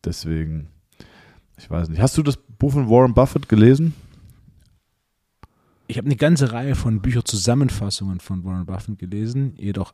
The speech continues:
Speaker 1: Ja.
Speaker 2: ein einzelnes Buch komplett nicht.
Speaker 1: Wenn ich's hinkriege, kann ich dir nächstes Jahr um die Zeit erzählen, was drin steht. Ähm, also
Speaker 2: Hätte ich gern.
Speaker 1: viel zu dick.
Speaker 2: To-, Top drei Punkte.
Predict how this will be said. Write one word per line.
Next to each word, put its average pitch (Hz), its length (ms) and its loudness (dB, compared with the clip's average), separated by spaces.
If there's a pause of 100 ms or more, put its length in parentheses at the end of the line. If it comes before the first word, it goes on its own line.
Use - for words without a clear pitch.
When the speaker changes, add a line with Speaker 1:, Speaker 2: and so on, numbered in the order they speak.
Speaker 1:
Ja. 101 220 -12
Speaker 2:
ein 101 240 -12
einzelnes 135 400 0
Buch 123 240 -4
komplett 110 560 -6
nicht. 95 300 -6 (960)
Speaker 1:
Wenn 113 180 4
ich's 117 120 4
hinkriege, 123 340 2
kann 110 160 4
ich 101 80 2
dir 101 80 0
nächstes 110 380 2
Jahr 101 120 4
um 98 80 0
die 90 140 -2
Zeit 95 280 2
erzählen, 90 520 -2
was 85 100 -4
drin 87 220 -6
steht. - 320 -8 (520)
Ähm, 80 360 -4 (180)
also 82 140 -4
Speaker 2:
Hätte 131 100 2
ich - 80 -2
gern. 143 140 6
Speaker 1:
viel 120 180 6
zu - 140 -2
dick. 92 320 0 (160)
Speaker 2:
To-, - 100 -4 (140)
Top 135 200 2
drei 123 200 0
Punkte. 107 400 0